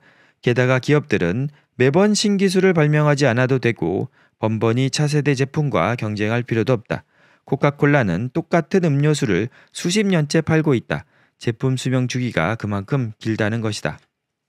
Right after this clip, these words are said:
워렌 버핏처럼 약트만도 성장에 필요한 자본 요건이 낮은 기업을 선호한다. 자본 요건이 낮은 기업은 성장하는 동안에도 차곡차곡 현금을 쌓을 수 있고 설비 투자가 낮기 때문에 차입이 크게 필요하지 않으며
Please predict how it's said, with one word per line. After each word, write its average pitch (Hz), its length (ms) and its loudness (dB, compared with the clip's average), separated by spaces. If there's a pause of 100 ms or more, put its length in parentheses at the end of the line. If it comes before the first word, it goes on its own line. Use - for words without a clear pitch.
(140)
워렌 190 300 4
버핏처럼 196 580 2
약트만도 135 720 2
성장에 143 460 0
필요한 143 340 0
자본 135 320 0
요건이 131 580 0 (280)
낮은 170 340 0
기업을 156 340 2
선호한다. 143 540 0 (380)
자본 147 400 2
요건이 147 440 2
낮은 135 300 2
기업은 120 540 0 (240)
성장하는 185 640 2
동안에도 147 540 2 (280)
차곡차곡 170 600 0
현금을 175 460 0
쌓을 139 200 2
수 147 140 -2
있고 120 520 -2 (180)
설비 139 400 0
투자가 139 460 0
낮기 120 340 -2
때문에 123 640 -2 (260)
차입이 143 480 2
크게 170 300 0
필요하지 143 420 0
않으며 104 340 0